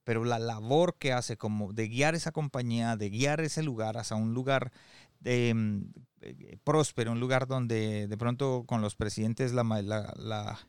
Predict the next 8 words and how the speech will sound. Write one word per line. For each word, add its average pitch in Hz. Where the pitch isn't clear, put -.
el, 110
el, 113
la 113
meta 127
principal 113
es, 117
eh, 110
poder, 113